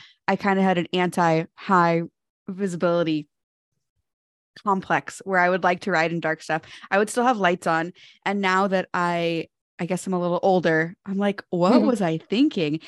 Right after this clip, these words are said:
Speaker 1: And granted, we're not here to bike shame. Just like you said, people can wear whatever they want to. Um, but I mean, the facts don't lie. More and more people are getting hit by cars all the time. Um, so I think whatever you can do to make yourself visible, um, is really, really important to stay safe.
Speaker 2: Well, the,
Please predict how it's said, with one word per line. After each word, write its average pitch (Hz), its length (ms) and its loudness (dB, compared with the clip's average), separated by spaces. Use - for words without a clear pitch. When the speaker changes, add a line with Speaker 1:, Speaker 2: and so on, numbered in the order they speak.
Speaker 1:
And 214 140 0
granted, 214 300 -2
we're 196 80 -2
not 190 160 2
here 214 100 0
to 214 80 0
bike 170 220 -2
shame. 175 240 -2
Just - 140 -14
like 185 120 -12
you 185 80 -12
said, 165 220 -2
people 170 220 -4
can 185 160 -4
wear 170 160 0
whatever 165 260 0
they 175 100 2
want 165 240 0
to. 156 240 -4
Um, 180 400 2
but 208 240 0
I - 40 -6
mean, 190 140 -6
the 175 60 -6
facts - 300 -8
don't 180 180 -2
lie. 156 420 0
More 180 240 0
and 175 100 0
more 165 140 0
people 170 240 -8
are 165 80 -4
getting 165 220 -4
hit 175 240 -4
by 175 100 0
cars 160 480 0
all 175 100 -4
the 170 60 -4
time. 165 400 0
Um, 165 280 -2
so - 140 -6
I 175 60 0
think 185 160 -4
whatever 190 400 2
you 185 160 0
can 175 140 0
do 165 120 2
to 160 60 0
make 151 200 -2
yourself 156 280 -4
visible, 151 560 -2
um, 160 520 0
is 170 140 0
really, 160 380 2
really 147 240 0
important - 420 -4
to 185 100 -14
stay 196 160 -2
safe. 196 260 2
Speaker 2:
Well, 254 180 2
the, 254 120 -2